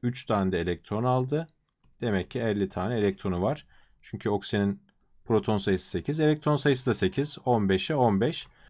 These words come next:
Dolayısıyla kırk yedi, kırk sekiz, elli. Cevap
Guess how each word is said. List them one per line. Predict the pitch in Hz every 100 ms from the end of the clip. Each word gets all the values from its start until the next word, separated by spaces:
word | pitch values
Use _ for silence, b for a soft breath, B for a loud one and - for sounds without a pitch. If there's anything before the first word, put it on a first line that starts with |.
| 123
Dolayısıyla | 147 165 135 - 110 104
kırk | 156 147
yedi, | 131 117 110
kırk | 123 127
sekiz, | - 95 92 - 98
elli. | 120 135 143 156 165 - _ - - _ _ _ - - _ _ _
Cevap | - 120 107 143